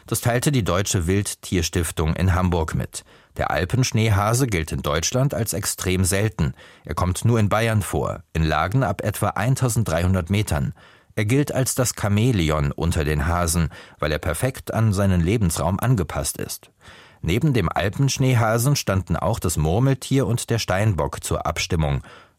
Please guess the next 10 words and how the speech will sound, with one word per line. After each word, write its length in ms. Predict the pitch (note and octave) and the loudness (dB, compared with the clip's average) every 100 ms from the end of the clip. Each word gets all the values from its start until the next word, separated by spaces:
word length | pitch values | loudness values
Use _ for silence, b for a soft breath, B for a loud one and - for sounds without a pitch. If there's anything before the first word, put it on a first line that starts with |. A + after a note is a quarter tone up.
| - | -4
Über 140 | E2+ | 0
den 160 | D#2+ D#2+ | 0 0
Titel 300 | - A2+ - | 0 0 0
entscheiden 640 | - E2+ - E2 F2+ A#2 | 0 0 0 0 0 0
die 100 | A2 | 0
Spenderinnen 720 | G2+ - F#2+ G#2 G2+ G#2+ A#2+ F2 | -2 0 2 2 2 2 2 0
und 200 | A#2 - | -2 -4
Spender 480 | - G#2 G#2+ E2+ | -2 0 2 2
der 140 | C#2 C#2 | 0 -4
Stiftung. 500 | - - D2+ C2 | -2 -4 -4 -8